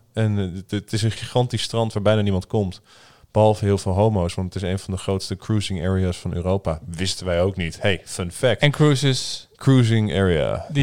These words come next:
Speaker 1: Dat
Speaker 2: hebben
Speaker 1: is
Speaker 2: iets met
Speaker 1: Nee, dat
Speaker 2: oh,
Speaker 1: heet,
Speaker 2: cruising.
Speaker 1: dat is, ja, cruising. Dat is binnen de homogemeenschap volgens mij een soort... Ik weet nog niet echt, het, voor mij is het een soort hele casual seks, als in, je hebt gewoon op een plek met een onbekend iemand,
Speaker 2: Ah.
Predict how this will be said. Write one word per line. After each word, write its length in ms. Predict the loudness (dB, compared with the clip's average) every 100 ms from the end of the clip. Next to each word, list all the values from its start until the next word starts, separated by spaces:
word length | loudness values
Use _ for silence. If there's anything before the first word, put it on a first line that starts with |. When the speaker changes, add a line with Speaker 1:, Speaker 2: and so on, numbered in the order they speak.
| 4
Speaker 1:
Dat 100 | 4
Speaker 2:
hebben 300 | 4 4 0
Speaker 1:
is 60 | -6
Speaker 2:
iets 300 | -6 -6 -2
met 240 | 0 0 -4 -4
Speaker 1:
Nee, 220 | 0 2
dat 80 | 6
Speaker 2:
oh, 60 |
Speaker 1:
heet, 100 | 4
Speaker 2:
cruising. 340 | 6 4 4 2
Speaker 1:
dat 80 | 2
is, 60 |
ja, 80 | 0
cruising. 460 | 0 0 0 0 -2
Dat 120 | -4
is 80 | -4
binnen 240 | -2 0
de 180 | -2 -4 -6 -20 -20 _ _ _
homogemeenschap 1200 | -2 0 2 2 2 0 0 0 -2 -2 -4 -12 _ _ _ -14
volgens 460 | -4 -2 -2 -2
mij 500 | 2 4 4 2 0
een 180 | -2 -2
soort... 600 | -2 0 4 2 0 -12 _ _ -6
Ik 120 | 2
weet 140 | 4
nog 100 | 4
niet 120 | 2
echt, 140 | 0 -2
het, 160 | -10 -12 _ _ -20 -12
voor 140 | -2 4
mij 120 | 4
is 80 | 4
het 160 | 0
een 80 | -2
soort 180 | 0 2
hele 300 | 4 2 2
casual 480 | 4 4 4 2 2
seks, 480 | 2 4 2 2
als 260 | 2 2 4
in, 240 | 2 2 2
je 80 | 0
hebt 140 | 0
gewoon 420 | 4 6 6 4 -2
op 160 | 0
een 140 | 0 2
plek 320 | 2 2 2
met 180 | -2 0
een 300 | -2 -2 -4
onbekend 460 | -2 0 0 0 2
iemand, 400 | 4 4 4
Speaker 2:
Ah. 40 | 4